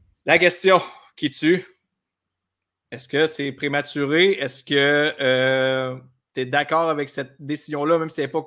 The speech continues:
confirmée à cent pour cent ? Est-ce que, euh, il aurait dû ne pas jouer au hockey pour les quinze prochaines années, comme plusieurs le réclament ? Quel est ton point de vue ?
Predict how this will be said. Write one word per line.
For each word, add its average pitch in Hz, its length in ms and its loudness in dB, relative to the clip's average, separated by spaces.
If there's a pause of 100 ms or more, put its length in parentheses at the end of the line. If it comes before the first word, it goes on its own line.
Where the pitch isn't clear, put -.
(100)
confirmée 143 720 -6 (380)
à 139 80 -4
cent 139 180 -4
pour 127 180 -8
cent ? 160 300 -2
Est-ce 131 260 -8
que, 143 120 -6
euh, 127 680 -2
il 127 140 -4
aurait 127 200 0
dû 147 280 -6
ne 135 100 -4
pas 139 200 -6
jouer 151 140 -6
au 143 120 0
hockey 139 220 -4
pour 143 120 -6
les 131 140 -4
quinze 143 220 -8
prochaines 135 320 -10
années, 139 180 -6
comme 131 160 -8
plusieurs 139 300 -6
le 139 100 -2
réclament ? 143 500 -4 (460)
Quel 185 120 4
est 214 80 6
ton 208 140 4
point 180 180 -2
de 143 40 -6
vue ? 143 360 -8